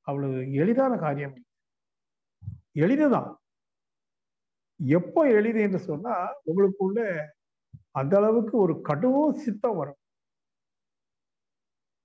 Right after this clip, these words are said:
அது இருக்குதான் பாருங்க. ஏதோ மேலோட்டமா, அஹ், இப்போ இறைசாதனை மார்க்கத்துல இத்தனை வருஷமா ஆயிரக்கணக்கான அன்பர்களை சேர்த்து, தினசரி காலை முதல் மாலை வரைக்கும் ஏதாவது ஒரு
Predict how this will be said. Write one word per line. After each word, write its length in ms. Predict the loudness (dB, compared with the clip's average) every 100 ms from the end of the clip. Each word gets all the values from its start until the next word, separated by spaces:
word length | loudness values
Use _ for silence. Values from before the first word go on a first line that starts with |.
| _ _ _ _ _ _ _ _ -6
அது 200 | -4 -2
இருக்குதான் 540 | -2 0 -2 -2 -6
பாருங்க. 320 | -4 -4 -6 _ _ -2
ஏதோ 280 | 2 2 0
மேலோட்டமா, 760 | -2 0 -2 -2 -2 -2 -2 -8 _ _ _ _ -20 _ -16 -6
அஹ், 220 | -2 -2
இப்போ 160 | 0
இறைசாதனை 540 | 0 0 -2 -2 -2 -2
மார்க்கத்துல 580 | -4 -4 -8 -4 -2 -2
இத்தனை 300 | -2 -4 -4
வருஷமா 180 | -4
ஆயிரக்கணக்கான 800 | -2 0 0 -2 -6 -6 -4 -4
அன்பர்களை 420 | -4 -4 -4 -4 -6
சேர்த்து, 600 | -6 -4 -4 -6 -20 -20 _ _ _ -4
தினசரி 880 | -2 0 -2 -4 -2 -2 -2 -6 -14 _ _ _ _ _ _ _
காலை 260 | -4 -2 -2
முதல் 240 | -2 -2
மாலை 300 | 0 0 0
வரைக்கும் 360 | -2 -4 -4 -4
ஏதாவது 720 | -2 -2 0 0 0 0 2
ஒரு 220 | 2 2